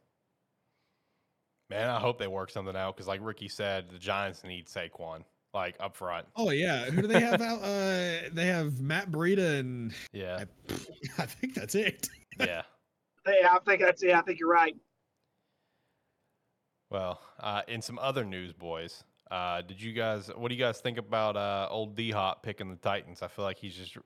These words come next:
Speaker 1: r-, following the trend of other w-, older ro-, wide receivers going somewhere to die. Shout out to Andre Johnson. Shout out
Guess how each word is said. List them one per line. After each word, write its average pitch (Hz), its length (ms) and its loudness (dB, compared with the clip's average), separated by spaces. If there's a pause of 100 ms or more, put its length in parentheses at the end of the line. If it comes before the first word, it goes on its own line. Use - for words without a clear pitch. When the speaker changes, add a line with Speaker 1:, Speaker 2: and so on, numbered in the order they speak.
Speaker 1:
r-, - 80 -16
following 104 520 0
the 90 80 -16
trend 104 400 -4
of 92 180 -6
other 98 320 -2 (400)
w-, 113 160 -8 (220)
older 113 420 0
ro-, 104 240 2
wide 107 220 4
receivers 104 500 -4
going 101 300 -2
somewhere 104 420 -2
to 90 80 -14
die. 90 400 -2 (760)
Shout 110 260 2
out 107 100 -2
to 104 80 -2
Andre 104 380 -2
Johnson. 104 480 -2
Shout 104 420 0
out 98 180 0